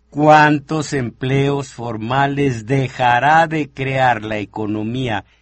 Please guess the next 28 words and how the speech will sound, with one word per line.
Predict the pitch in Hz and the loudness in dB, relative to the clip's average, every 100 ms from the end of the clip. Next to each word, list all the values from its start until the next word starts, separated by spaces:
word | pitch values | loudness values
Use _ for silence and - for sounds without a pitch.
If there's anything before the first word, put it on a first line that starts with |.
| _ _ | _ _
en | - 120 113 | -8 -4 -2
este | 135 131 _ 120 104 | -2 -4 _ -8 -8
dos | 98 95 | -8 -8
mil | 101 107 120 107 | -6 -6 -6 -10
catorce, | - 98 - 131 143 110 123 123 - _ _ _ _ _ _ _ _ | -10 -10 -6 -2 -2 -2 -8 -12 -14 _ _ _ _ _ _ _ _
cuánto | 160 170 185 180 147 131 110 | 2 4 6 4 -2 -6 -8
podrá | 117 120 117 117 | -6 -6 0 -2
caer | 117 117 110 117 113 | -2 -4 -2 -4 -4
el | 107 101 | -6 -8
consumo | 107 107 - 120 117 110 | -8 -8 -6 -6 -6 -8
privado | - 117 117 156 156 160 160 - _ _ _ _ - | -8 -6 2 4 4 0 -8 -12 _ _ _ _ -4
y | 180 | -2
lo | 156 156 135 | 0 0 -2
que | 135 143 | -4 -4
dejaría | 131 123 139 127 135 156 | -4 -6 -2 -2 0 -2
de | 151 151 | -2 -6
percibir, | 151 135 113 - 127 139 143 107 | -4 -6 -6 -8 -6 -2 -2 -2
lo | 104 | -8
que | - 107 | -8 -8
dejará | 101 95 107 107 147 180 | -6 -6 -4 -2 0 0
de | 131 | -2
percibir | 104 107 92 - 95 107 120 107 - _ - | -8 -10 -10 -10 -10 -10 -10 -12 -16 _ -6
el | 151 135 | -4 -2
erario | 120 120 143 143 147 143 - _ _ _ | -2 2 2 2 -2 -4 -10 _ _ _
por | 165 180 170 | 0 2 2
la | 170 | 2
reducción | 143 135 123 104 - 139 120 113 | 2 -2 -4 -8 -4 -2 -2 -4
del | 98 104 95 | -4 -6 -8